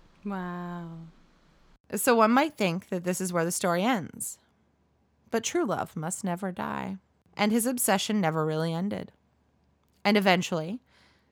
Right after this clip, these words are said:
Speaker 2: Tanzler used a death mask that he had created to recreate another life-size recreation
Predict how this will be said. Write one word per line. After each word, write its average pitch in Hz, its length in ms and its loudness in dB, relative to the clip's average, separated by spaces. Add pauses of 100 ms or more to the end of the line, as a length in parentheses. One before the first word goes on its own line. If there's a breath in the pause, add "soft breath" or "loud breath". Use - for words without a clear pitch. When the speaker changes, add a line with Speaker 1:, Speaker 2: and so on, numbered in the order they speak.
(140)
Speaker 2:
Tanzler 254 600 4
used 196 280 0
a 180 40 -4
death 196 320 -2
mask 156 600 -2 (160)
that 175 120 -2
he 175 140 -2
had 151 160 -2
created - 540 -10 (1080)
to 311 160 2
recreate 226 920 -2 (240)
another 175 880 4 (360 soft breath)
life-size 170 1400 2
recreation 175 1120 -2